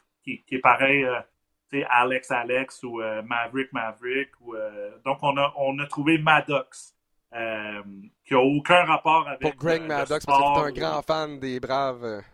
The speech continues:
Speaker 2: d'Atlanta, c'est ça qui arrive.
Speaker 1: Oh oui, tellement.
Speaker 2: C'est ça, ok.
Speaker 1: Écoute, je suis grand partisan de baseball ici, là, euh, t-, oui.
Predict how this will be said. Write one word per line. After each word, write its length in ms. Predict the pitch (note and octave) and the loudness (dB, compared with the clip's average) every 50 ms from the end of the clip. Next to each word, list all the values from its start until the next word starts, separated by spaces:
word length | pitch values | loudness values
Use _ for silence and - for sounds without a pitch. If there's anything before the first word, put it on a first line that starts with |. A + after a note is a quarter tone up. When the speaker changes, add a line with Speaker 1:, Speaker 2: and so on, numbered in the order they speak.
| _ _ _ | _ _ _
Speaker 2:
d'Atlanta, 560 | A2 A#2+ - - C3 A#2+ A2+ A2 B2+ A2 F#2 | -8 -8 -6 -6 -6 -8 -8 -8 -8 -10 -10
c'est 80 | F#2+ F#2+ | -10 -12
ça 100 | A#2 A2+ | -14 -12
qui 80 | - | -12
arrive. 180 | F#2+ F2+ F2+ E2+ - | -12 -12 -12 -8 -2
Speaker 1:
Oh 200 | E3 D#3 E3 E3+ E3+ | 2 4 4 4 4
oui, 160 | F3 E3 - | 2 -2 -4
tellement. 480 | - E3+ E3 D#3+ D#3 E3 E3 D#3+ D#3 C#3+ C3 B2+ | -4 -4 -4 -2 -2 -4 -4 -4 -4 -6 -10 -12
Speaker 2:
C'est 100 | C3 - | -12 -10
ça, 140 | - G#2 F#2 | -8 -8 -8
ok. 80 | F#2+ - | -8 -8
Speaker 1:
Écoute, 140 | - - - _ _ _ - | -12 -14 -14 _ _ _ -20
je 60 | C#3 | -10
suis 80 | C3 D3+ | -6 -6
grand 100 | D#3 D#3+ - | -4 -4 -4
partisan 320 | D#3 - - - D#3 D3+ | -6 -6 -6 -8 -10 -8
de 60 | D3 | -6
baseball 460 | D3 C#3+ C3 B2+ C3 C#3+ D3 D3+ D3 C3+ | -6 -6 -6 -6 -4 -2 -2 -2 -2 -4
ici, 320 | C3 - - - E3 E3 | -6 -10 -10 -8 -8 -6
là, 120 | D3+ D3+ | -6 -6
euh, 500 | D3 C#3+ C#3 - A#2 A#2 A#2 A#2 A2+ A2+ A2 _ | -6 -4 -6 -6 -6 -8 -10 -10 -10 -10 -12 _
t-, 60 | C#3 C3+ C3+ C3 - - - C3+ | -20 -20 -20 -20 -20 -20 -12 -8
oui. 160 | C#3 C#3+ C3 | -8 -8 -8